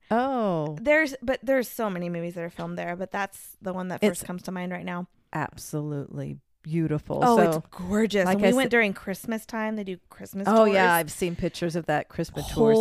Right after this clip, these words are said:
Speaker 1: Yeah.
Speaker 2: Holy cow. Okay, I'll let you talk. I'm sorry.
Speaker 1: Are you? <laughs> Like I said, this is in Asheville, North Carolina. It's said to be the largest privately owned estate in the U S.
Speaker 2: Oh, it's huge.
Speaker 1: It sits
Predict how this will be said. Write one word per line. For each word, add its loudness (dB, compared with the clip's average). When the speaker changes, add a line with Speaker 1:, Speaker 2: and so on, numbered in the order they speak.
Speaker 1:
Yeah. 2
Speaker 2:
Holy -4
cow. -8
Okay, 0
I'll 2
let 0
you -6
talk. -4
I'm -10
sorry. -8
Speaker 1:
Are 8
you? 2
<laughs> -18
Like 2
I 4
said, 6
this 0
is 0
in -2
Asheville, 2
North 2
Carolina. 0
It's -10
said -2
to 0
be 0
the -2
largest 0
privately 2
owned -2
estate -4
in -6
the -8
U -6
S. -8
Speaker 2:
Oh, 4
it's -4
huge. -6
Speaker 1:
It 0
sits 2